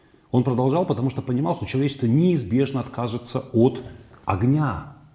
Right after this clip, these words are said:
как источника света. А позже и как источника тепла человечество отказалось от огня. Да, мы сегодня в другом поиске. Не весь мир, конечно, но тем не менее. Э,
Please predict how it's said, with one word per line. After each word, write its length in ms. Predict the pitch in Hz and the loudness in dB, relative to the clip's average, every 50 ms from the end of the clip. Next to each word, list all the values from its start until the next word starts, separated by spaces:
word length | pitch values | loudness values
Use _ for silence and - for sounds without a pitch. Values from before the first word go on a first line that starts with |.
| _ _ | _ _
как 180 | - - - - | -6 -6 -4 -4
источника 460 | - - 139 - - 123 117 - 123 | -2 -2 -2 0 0 -2 -2 -2 -4
света. 500 | - - 151 151 127 90 - - - - - - - _ _ _ _ _ _ _ _ _ _ _ _ _ | -4 -2 0 0 0 0 -4 -8 -12 -16 -20 -20 -20 _ _ _ _ _ _ _ _ _ _ _ _ _
А 120 | - 107 110 | 0 0 2
позже 340 | 104 - 165 156 104 117 | 4 4 4 4 6 4
и 200 | 139 131 131 120 | 4 6 4 4
как 200 | 113 117 127 98 | 4 2 0 0
источника 460 | 131 120 - - 127 - 135 127 - 135 | 0 0 0 0 2 2 0 0 0 -2
тепла 600 | - 170 165 - 175 170 135 92 - - - - | -2 -2 0 0 0 0 0 -2 -6 -10 -14 -10
человечество 340 | - 110 95 85 - - 95 | -6 -6 -6 -4 -6 -8 -12
отказалось 480 | 87 - 107 92 87 82 82 82 - - - | -10 -8 -6 -6 -6 -8 -10 -14 -16 -10 -10
от 140 | 98 - | -6 -4
огня. 320 | 98 87 92 98 101 82 - - - - - - - - - - - - - - | 0 2 4 4 4 2 -2 -6 -14 -18 -20 -16 -14 -14 -14 -14 -16 -20 -12 -4
Да, 180 | - - 135 147 | -2 -2 0 0
мы 400 | 120 95 95 101 104 104 107 104 104 107 - | 0 0 2 2 2 2 0 -2 -4 -10 -12
сегодня 440 | - - 113 104 104 104 117 117 117 - - - - - _ - - | -6 0 2 2 2 2 0 -4 -6 -10 -16 -20 -20 -20 _ -20 -4
в 20 | - | -2
другом 260 | 123 131 135 165 131 | -2 0 2 0 0
поиске. 380 | - - 85 - - - - 76 | 0 -2 -4 -4 -6 -8 -4 0
Не 120 | 87 117 | 2 2
весь 220 | 151 180 175 - | 2 2 0 -2
мир, 180 | - 95 92 - | -2 -4 -4 -4
конечно, 440 | - - 73 69 67 - - - - | -6 -8 -8 -8 -10 -12 -14 -16 -14
но 140 | 78 78 85 | -12 -12 -10
тем 180 | - - 117 123 | -8 -8 -6 -6
не 80 | 143 | -4
менее. 280 | 147 131 101 87 87 71 - - - - - - - - - - - - - _ - | -4 -6 -8 -10 -14 -16 -20 -20 -20 -20 -20 -20 -20 -20 -20 -20 -20 -20 -20 _ -4
Э, 340 | 104 92 90 87 87 85 | 0 2 4 4 4 2